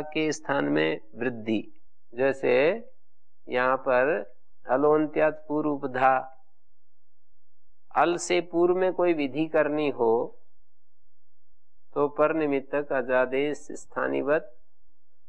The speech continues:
नहीं, पर निमित्तक तो बाद में आएगी, पहले तो बस अली विधि, अल के पूर्व में विधि करनी हो तो स्थानीवत नहीं होता, इतनी बात कहेंगे।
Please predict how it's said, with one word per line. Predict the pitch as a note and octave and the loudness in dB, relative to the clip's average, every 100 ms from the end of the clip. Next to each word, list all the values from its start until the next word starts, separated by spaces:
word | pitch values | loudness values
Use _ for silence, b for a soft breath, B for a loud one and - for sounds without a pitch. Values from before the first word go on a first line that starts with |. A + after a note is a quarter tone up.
| - - - - - | -10 -10 -10 -8 0
नहीं, | D3+ D#3+ A#2 | 2 2 0
पर | - C#3+ D3 | 0 2 2
निमित्तक | D#3 D#3 D#3 D3+ | 2 0 0 0
तो | D#3 | 0
बाद | C#3+ C#3 C#3 | 4 4 4
में | D3+ | 2
आएगी, | C#3 C3 D3+ | 2 2 0
पहले | - D3 D3 | 0 2 2
तो | D3 | 2
बस | D3 C#3+ | 0 2
अली | D#3 C#3+ D#3+ D3+ | 2 2 2 2
विधि, | C3+ C#3 E3 - | 0 0 0 2
अल | D3 D3+ | 0 0
के | D3 D3+ | 0 -2
पूर्व | D#3 D#3 | 0 0
में | D#3 D#3 | 2 2
विधि | D3 C#3 C#3+ | 2 0 2
करनी | D3 C#3 C#3+ | 2 2 2
हो | C#3 | 2
तो | D3+ | 0
स्थानीवत | C#3+ C3+ C3+ C#3 C3+ | 0 0 0 0 0
नहीं | B2+ | 0
होता, | B2+ B2+ D3 | 0 2 0
इतनी | D3 D3+ D3+ | 2 0 2
बात | C3 B2+ | 2 2
कहेंगे। | A2+ G#2 G2+ G#2 | -4 -4 -4 -6